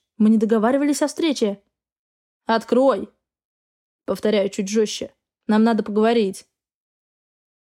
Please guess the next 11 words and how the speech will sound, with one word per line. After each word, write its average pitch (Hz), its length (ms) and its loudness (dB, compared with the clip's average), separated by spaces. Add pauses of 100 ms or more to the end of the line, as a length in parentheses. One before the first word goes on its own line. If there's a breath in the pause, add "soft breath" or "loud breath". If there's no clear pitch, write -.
(360)
Несколько 208 520 0
секунд 220 440 -2
висит 202 300 -6
тишина. 220 580 -2 (1120)
А 226 120 0
затем 220 340 0
слуха 240 380 -2
касается 214 500 -2
звук 214 240 -4
открывающегося 208 880 -2
домофона. 208 640 -2